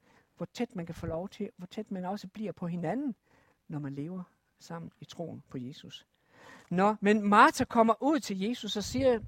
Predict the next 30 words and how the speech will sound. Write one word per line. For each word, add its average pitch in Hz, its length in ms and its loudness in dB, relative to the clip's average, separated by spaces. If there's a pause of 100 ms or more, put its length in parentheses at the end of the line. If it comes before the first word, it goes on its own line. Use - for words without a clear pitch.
(460)
Jesus, 220 400 -6
hvis 185 220 -8
du 294 160 -4
havde 254 140 -2
kommet 240 460 -4
i 185 120 -10
tids 233 460 -8
nok, 156 260 -10
hvis - 140 -14
du 240 80 -8
var 240 60 -6
kommet, 220 480 -6 (220)
så - 160 -10
var 214 140 -4
Lazarus 190 420 -8
ikke 190 180 -8
død, 190 220 -10
men 170 160 -10
nu 196 120 -8
er 220 40 -6
han 185 140 -10
død. 208 220 -12 (880)
Men 208 140 6
Je-, 240 280 4
Martha, 214 600 6
Jesus 233 380 0
siger 254 400 -2 (640)
til, 214 300 4 (680)
til, 196 340 0
øh, 156 800 4